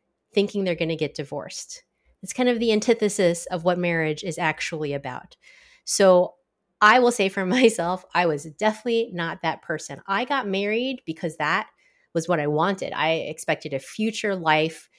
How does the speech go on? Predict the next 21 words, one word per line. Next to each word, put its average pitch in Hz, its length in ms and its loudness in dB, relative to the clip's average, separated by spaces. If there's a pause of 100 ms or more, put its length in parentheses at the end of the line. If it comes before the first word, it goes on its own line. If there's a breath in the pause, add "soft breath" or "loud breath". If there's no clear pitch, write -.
(360 soft breath)
till 147 140 -6
death 190 400 4
do 180 140 2
us 170 160 0
part - 640 -6 (240)
in 170 220 2
that 143 160 -4
relationship. 143 800 -8 (760 loud breath)
And 190 160 4
so 196 480 4
divorce, 262 680 0
when 220 180 2
it 214 140 2
came 285 380 2
to - 120 -2
me, 170 440 -2 (500)
I 175 60 0
was 165 140 0
not 139 300 -4
expecting 180 560 -8
it. - 140 -16